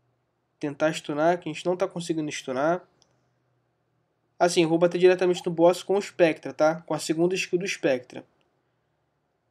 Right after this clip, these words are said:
É, aqui, gente, é importante stunar todo mundo, tá? Manter geral stunado.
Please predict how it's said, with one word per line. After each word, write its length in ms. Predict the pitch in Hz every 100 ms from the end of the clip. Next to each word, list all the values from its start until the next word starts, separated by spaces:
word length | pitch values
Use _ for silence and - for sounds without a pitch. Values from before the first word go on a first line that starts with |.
| _ _
É, 440 | 175 165 160 156 - -
aqui, 240 | 196 262
gente, 180 | 233 214
é 40 |
importante 420 | 240 240 - 226 -
stunar 340 | - 220 208
todo 220 | 226 233
mundo, 340 | 214 190 180 151
tá? 360 | - 165 175 -
Manter 320 | 165 156 165
geral 300 | 170 165 165
stunado. 580 | - - 170 180 190